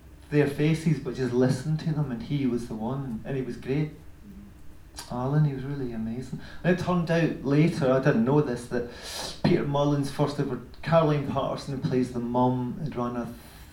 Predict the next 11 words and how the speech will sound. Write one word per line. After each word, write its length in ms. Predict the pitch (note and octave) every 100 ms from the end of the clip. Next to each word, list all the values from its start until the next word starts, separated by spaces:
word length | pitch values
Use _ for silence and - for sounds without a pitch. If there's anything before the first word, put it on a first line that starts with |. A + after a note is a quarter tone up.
| -
theatre 460 | C#3+ C#3+ - C3 B2
company 460 | - C3+ B2 B2+ A#2+
called 340 | - A#2+ A2+
Rain 240 | A#2 C3 C3+
Dog 300 | C3+ B2+ A2+
with 180 | A2
Robert 340 | B2 A#2+ A2 -
Carlyle, 380 | A2+ A#2+ B2+ B2 - - - - - - -
then 140 | C3
husband, 500 | B2+ C3+ - B2+ B2
and 240 | B2 A#2+